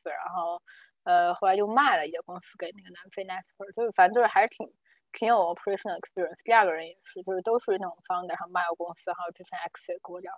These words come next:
就两三家那种。然后，所以我觉得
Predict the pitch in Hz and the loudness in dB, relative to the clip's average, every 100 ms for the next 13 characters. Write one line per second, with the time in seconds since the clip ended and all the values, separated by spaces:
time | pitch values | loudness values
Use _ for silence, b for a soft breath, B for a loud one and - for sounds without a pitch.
0 | _ 190 175 175 160 - 180 180 175 175 | _ -16 -12 -12 -12 -14 -14 -8 -8 -8
1 | 180 - B B B - 220 226 185 _ | -16 -20 B B B 0 6 6 6 _
2 | _ _ _ - _ - - 277 214 196 | _ _ _ -20 _ -20 4 8 10 8
3 | 202 220 | 6 4